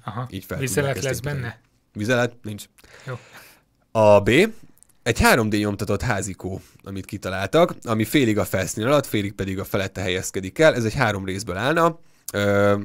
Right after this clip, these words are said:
Speaker 2: egy háló-, egy hálóhelység lenne alul, egy ilyen munka, dolgozó workspace felül, illetve egy erkélyszerűség a növényeknek. Hát nyilván nem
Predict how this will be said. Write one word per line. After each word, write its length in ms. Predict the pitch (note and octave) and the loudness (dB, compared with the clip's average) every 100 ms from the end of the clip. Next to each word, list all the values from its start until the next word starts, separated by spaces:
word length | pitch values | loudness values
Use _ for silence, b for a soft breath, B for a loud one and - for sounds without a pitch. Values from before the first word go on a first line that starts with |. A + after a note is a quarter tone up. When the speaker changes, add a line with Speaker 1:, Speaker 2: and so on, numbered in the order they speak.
| - - | -8 -8
Speaker 2:
egy 140 | G#2+ | -2
háló-, 280 | B2 A2+ G2+ F#2+ - | 2 2 2 -4 -6
egy 160 | G2+ | -4
hálóhelység 640 | C3 A#2 G#2 F#2 F#2+ - F#2 | 0 0 -2 -4 -4 -4 -6
lenne 220 | F#2+ F#2+ | -8 -10
alul, 400 | F#2 B2 F3 F3 B B | -4 2 2 2 B B
egy 180 | - G2 | -8 -6
ilyen 140 | G2 | -6
munka, 600 | G2+ A2+ G#2+ G2+ G2 F#2+ F#2 | -4 -6 -4 -4 -2 -4 -8
dolgozó 600 | G2 F#2+ F#2+ A2 F#2+ F#2+ | -10 -8 -8 -8 -8 -8
workspace 600 | G2 G2+ - - F2 - - | -8 -8 -8 -8 -8 -8 -6
felül, 320 | A2 E3 E3+ | 0 2 2
illetve 280 | A#2+ G#2+ A2 | -2 -4 -4
egy 80 | G2+ | -4
erkélyszerűség 840 | G2+ - F#2 - F2+ F#2 - F#2+ | -4 -4 -8 -6 -8 -8 -8 -6
a 200 | F#2+ F#2 | -6 -8
növényeknek. 580 | G2 G2 F2+ G2 G#2+ A#2+ | -8 -8 -8 -8 -6 -6
Hát 140 | G2+ - | -6 -12
nyilván 260 | F#2+ F#2+ F2+ | -14 -14 -12
nem 220 | F2+ F2+ | -14 -14